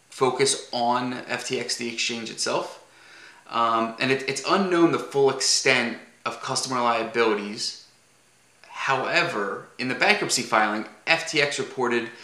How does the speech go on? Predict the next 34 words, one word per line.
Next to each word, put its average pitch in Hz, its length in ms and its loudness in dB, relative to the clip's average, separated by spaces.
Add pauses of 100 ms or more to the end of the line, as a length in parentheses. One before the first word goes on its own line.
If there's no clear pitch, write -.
(240)
that 131 100 -18
they 139 100 4
have 131 140 0
more 127 180 -2
than 123 360 -4
a 113 60 -2
one 123 240 0
hundred 175 540 -6
thousand 147 380 2
creditors 180 720 -4 (200)
with 123 280 -4
assets 175 500 0
in 135 140 -4
the 135 60 0
range 131 340 -2
of 113 260 -2 (180)
ten 156 540 -2
to 135 140 -6
fifty 135 480 -4
billion 117 560 0
dollars. 87 560 -4 (880)
Now, 117 200 2
it's 113 100 -2
also 143 300 -2
important 127 340 -2
to 123 60 -6
note 120 220 -4
that - 180 -4
they 123 300 0 (120)
clarify 123 540 0
in 117 100 -2
that 113 160 -6
bankruptcy 113 420 -2
filing 113 460 -2